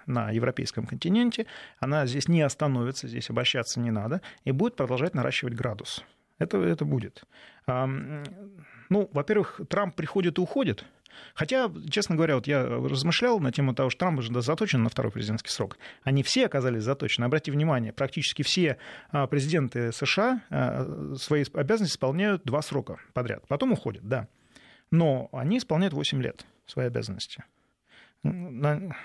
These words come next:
Америка гордится тем, что, э, у них сменяемость власти, хотя на самом деле, как показывает практика,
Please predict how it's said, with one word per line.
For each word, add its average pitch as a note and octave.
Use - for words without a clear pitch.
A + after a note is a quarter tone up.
Америка C#3
гордится C3+
тем, A#2+
что, A2+
э, C#3+
у A#2+
них A#2
сменяемость C3+
власти, A3
хотя E3+
на E3
самом A#3
деле, F3+
как D3
показывает C3+
практика, -